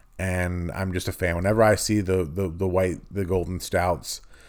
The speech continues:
um, advertised, especially at Axe and Arrow or just really anywhere. I'm always very happy to try them around this time of year because you're kind of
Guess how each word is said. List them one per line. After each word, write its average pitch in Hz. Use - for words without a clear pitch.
um, 95
advertised, 95
especially 160
at 120
Axe 123
and 113
Arrow 101
or 101
just 107
really 107
anywhere. 95
I'm 92
always 90
very 92
happy 92
to 85
try 90
them 85
around 85
this 90
time 87
of 87
year 85
because 82
you're 87
kind 90
of 90